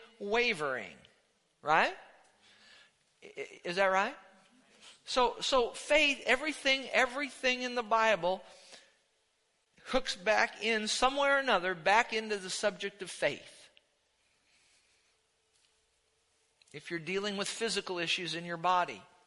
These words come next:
sickness, disease, whatever, you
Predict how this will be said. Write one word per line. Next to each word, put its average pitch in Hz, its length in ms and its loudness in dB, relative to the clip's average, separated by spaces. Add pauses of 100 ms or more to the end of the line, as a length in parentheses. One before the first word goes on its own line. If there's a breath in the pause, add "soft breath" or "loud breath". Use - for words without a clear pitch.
(1040 soft breath)
sickness, - 540 -6
disease, 156 560 -6
whatever, 147 460 -2 (3250 loud breath)
you 220 440 -4